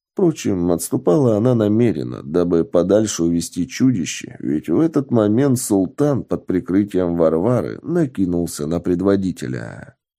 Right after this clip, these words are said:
Главный зомби запаниковал и отозвал мутанта, а сам попытался отступить, но перед ним возникла стена огня,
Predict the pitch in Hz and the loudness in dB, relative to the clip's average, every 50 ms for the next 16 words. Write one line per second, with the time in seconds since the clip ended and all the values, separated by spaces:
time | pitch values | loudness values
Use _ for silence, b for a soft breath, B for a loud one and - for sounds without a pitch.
0 | _ _ _ - - 71 78 85 107 156 190 190 185 180 160 147 131 110 101 107 | _ _ _ -8 -4 0 2 4 4 4 4 2 2 4 4 6 6 4 4 4
1 | 127 147 147 135 123 120 113 107 101 104 101 - - 95 90 87 85 - 85 85 | 4 6 6 6 6 6 4 4 6 4 2 4 2 0 2 0 0 2 0 2
2 | 92 139 165 170 160 - - 196 196 180 180 190 185 175 196 202 190 151 110 87 | 2 2 2 2 2 2 2 2 2 2 2 0 0 2 2 2 4 4 4 2
3 | 92 92 98 95 - - 98 85 69 65 64 65 - - - - 73 71 65 - | 2 0 0 -2 0 0 2 2 2 -2 -6 -8 -10 -10 -4 0 0 0 0 -2
4 | - - 151 170 160 156 160 - 202 202 - 151 - - 135 139 135 127 127 - | -2 0 0 0 0 0 -2 -6 -6 -2 -2 -2 0 2 2 4 4 4 2 2
5 | 120 113 104 - - - - 120 110 110 - - 78 62 - - _ - 73 82 | 0 0 0 -2 -6 -2 0 0 0 -2 -4 -4 -4 -4 -4 -8 _ -4 -2 0
6 | 87 82 - 95 95 95 95 90 92 110 120 120 110 104 104 98 95 95 107 117 | 0 0 0 2 2 2 2 2 2 0 2 2 4 4 4 2 2 2 0 0
7 | 117 - 110 104 101 104 - - 107 110 110 110 107 110 110 117 117 123 113 90 | 2 2 2 2 2 0 0 0 2 4 4 4 4 2 2 0 0 0 0 0
8 | 73 55 - | -2 -6 -10